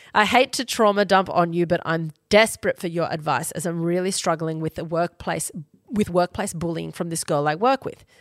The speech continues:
She's older than me and has been on the yacht we work together longer than me.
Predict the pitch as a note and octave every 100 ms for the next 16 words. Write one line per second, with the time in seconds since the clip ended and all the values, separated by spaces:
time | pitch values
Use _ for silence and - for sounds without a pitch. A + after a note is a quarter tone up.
0 | _ _ - G3 - G#3 B3+ D4 C#4 A#3+
1 | F#3+ F#3 F3+ F3 F3 G#3 A3 A#3 A3+ G3
2 | F3+ F3 D#3+ C#3+ - - - _ _ -
3 | F3 E3+ E3+ F3+ - - E3+ D3+ C#3+ D3+
4 | F3+ F3+ F#3+ F#3 E3+ D#3 D3 D#2+